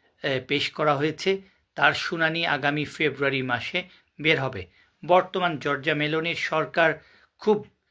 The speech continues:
জোর দিচ্ছে যে অবৈধ লোকদের ইটালি জ-, আসা বন্ধ করতে হলে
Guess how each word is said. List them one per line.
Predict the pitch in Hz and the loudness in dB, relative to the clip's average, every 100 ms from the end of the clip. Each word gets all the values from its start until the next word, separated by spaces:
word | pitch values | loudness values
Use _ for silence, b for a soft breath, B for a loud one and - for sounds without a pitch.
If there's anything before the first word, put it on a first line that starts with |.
| _ _ | _ _
জোর | 160 143 170 165 | -8 0 2 2
দিচ্ছে | 131 160 - 202 175 | -2 -6 -2 0 0
যে | 139 139 - _ | 2 0 0 _
অবৈধ | - 160 190 185 151 180 180 160 b b _ | -4 -2 2 2 2 2 2 0 b b _
লোকদের | 156 147 123 123 | -2 -2 -2 -6
ইটালি | 123 143 135 131 - _ _ | -4 -4 -4 -6 -12 _ _
জ-, | - 143 147 - | -10 -4 0 2
আসা | - 165 | 2 2
বন্ধ | 107 123 135 | 0 -2 -4
করতে | 160 165 139 170 | -4 -6 -6 -6
হলে | 151 180 | 0 0